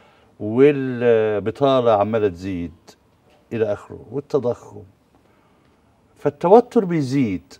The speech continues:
والدولة أنا بسميها دولة رخوة ومستسلمة إلى حد كبير للمطالب الخارجية طوال الأربعين سنة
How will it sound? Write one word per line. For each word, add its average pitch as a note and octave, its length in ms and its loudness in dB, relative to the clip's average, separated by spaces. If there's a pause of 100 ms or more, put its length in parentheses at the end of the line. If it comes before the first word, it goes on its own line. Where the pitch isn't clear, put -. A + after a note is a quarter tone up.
والدولة E3 1400 0
أنا C#3 100 -2
بسميها B2 600 -4
دولة G#2+ 420 -2
رخوة D#3 440 0 (680)
ومستسلمة F#3+ 1040 -2
إلى D#3 220 -2
حد D3 320 -6
كبير C#3 300 -4
للمطالب A#2 640 -2
الخارجية G#2+ 760 -6 (520)
طوال G#3+ 240 -2
الأربعين C3+ 460 -4
سنة G#2+ 340 -12